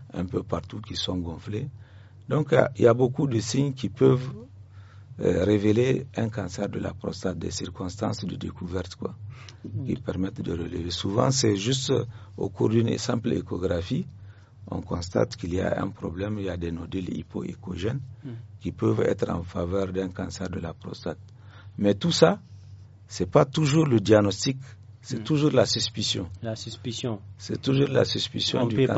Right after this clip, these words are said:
Speaker 2: pas
Speaker 1: de
Speaker 2: tout
Speaker 1: la
Speaker 2: de suite
Speaker 1: prostate.
Speaker 2: confirmer.
Speaker 1: Voilà, on, on passe souvent à, à des examens biologiques qu'on appelle, euh, le P S A.
Speaker 2: Mm.
Speaker 1: C'est l'antigène spécifique de la prostate.
Speaker 2: Mm.
Speaker 1: Donc, euh, cet examen est fait souvent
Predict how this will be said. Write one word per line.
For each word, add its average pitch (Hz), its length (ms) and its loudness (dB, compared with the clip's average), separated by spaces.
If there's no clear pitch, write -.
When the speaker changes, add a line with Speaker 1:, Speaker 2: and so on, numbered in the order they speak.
Speaker 2:
pas 123 80 12
Speaker 1:
de 101 60 0
Speaker 2:
tout - 80 6
Speaker 1:
la 95 40 6
Speaker 2:
de 92 60 2
suite 143 160 2
Speaker 1:
prostate. - 200 2
Speaker 2:
confirmer. 120 520 2
Speaker 1:
Voilà, 95 420 4
on, - 340 0
on 98 40 4
passe 147 280 8
souvent 135 380 8
à, - 360 0
à 104 80 2
des 104 260 2
examens 98 420 2
biologiques 92 580 -2
qu'on 92 200 0
appelle, 101 460 2
euh, 87 260 2
le 87 180 -4
P - 220 0
S 95 180 2
A. 104 140 0
Speaker 2:
Mm. 92 60 -12
Speaker 1:
C'est - 200 0
l'antigène 98 600 0
spécifique - 640 -2
de 95 100 -2
la 90 140 0
prostate. - 640 -4
Speaker 2:
Mm. - 40 -12
Speaker 1:
Donc, 101 380 -2
euh, - 540 0
cet - 280 -2
examen 92 480 4
est 104 180 2
fait - 340 4
souvent 107 460 0